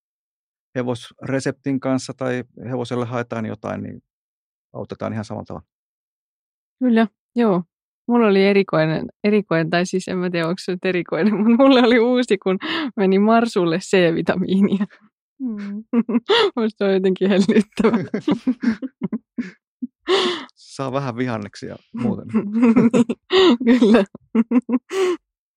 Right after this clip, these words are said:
Speaker 3: Mennään sitten lopuksi kysymyshaasteeseen. Kertoisitteko, että mikä, mikä eläin olisit ja miksi? Haluaako Kari aloittaa?
Speaker 1: Jaa, että haluuko?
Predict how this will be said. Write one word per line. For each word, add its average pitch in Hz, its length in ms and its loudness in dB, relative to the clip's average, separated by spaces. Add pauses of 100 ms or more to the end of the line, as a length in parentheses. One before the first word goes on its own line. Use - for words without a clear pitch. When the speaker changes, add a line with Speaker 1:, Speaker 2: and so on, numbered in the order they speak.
(400)
Speaker 3:
Mennään 240 360 4
sitten 226 400 -2
lopuksi 247 440 -2
kysymyshaasteeseen. 196 1400 -2 (1300)
Kertoisitteko, 208 840 0
että 196 380 -2
mikä, 214 480 0 (500)
mikä 254 280 0
eläin 220 500 0
olisit 190 460 -4 (240)
ja 196 160 -4
miksi? 220 540 -6 (840)
Haluaako 190 320 -4
Kari 196 320 -4
aloittaa? 190 480 -10 (920)
Speaker 1:
Jaa, 180 480 0
että 151 160 -4
haluuko? 147 380 0